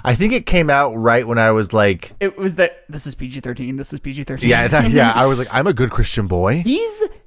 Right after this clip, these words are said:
Speaker 2: hilarious in it, and he's kind of, like, a variant of the character he plays in Scott Pilgrim a little bit, just, like,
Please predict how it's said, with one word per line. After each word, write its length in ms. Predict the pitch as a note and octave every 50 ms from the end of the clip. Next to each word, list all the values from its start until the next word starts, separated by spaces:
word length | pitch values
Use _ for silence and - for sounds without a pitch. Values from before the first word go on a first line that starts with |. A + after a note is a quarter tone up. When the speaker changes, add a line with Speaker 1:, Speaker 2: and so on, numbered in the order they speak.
| _ -
Speaker 2:
hilarious 840 | F3+ A#3+ B3 G3+ F3 F3 G3+ A#3 A3 E3+ D3 C#3 C3 C3 C3 -
in 220 | - - D3+ C#3+
it, 240 | C#3 C3 C3 C3+ - _ _ _ _ -
and 100 | G#3 G#3
he's 160 | A3 B3 A3
kind 300 | - - - C4+ D4+ G4
of, 160 | A4 G#4+ E4
like, 140 | E4 C#4+ -
a 60 | B3+
variant 760 | G3+ F#3 F3 D#3+ E3 F3 F#3 G3 G#3 A3+ A#3 A#3 A#3 A3 -
of 500 | - - F3+ F3+ F3+ F3+ F3+ F3+ E3+ D#3
the 400 | F3 F3 E3 E3 D#3+ D#3+ D#3 - - _ _ _
character 380 | - G3 F#3+ F#3+ F#3 - G3
he 100 | G3 G3
plays 300 | F3+ - G3 F#3 F#3 F3
in 100 | F3+ F3
Scott 300 | D#3 - - F3+ D#3+ C#3+
Pilgrim 440 | - - D#3+ D#3+ E3 E3+ G3 G3+ G3+
a 60 | G3+
little 220 | G3+ G#3 G#3 G#3+ G3+
bit, 160 | G3 A3 G#3
just, 160 | G#3 G3 G3
like, 140 | G3+ F#3+ -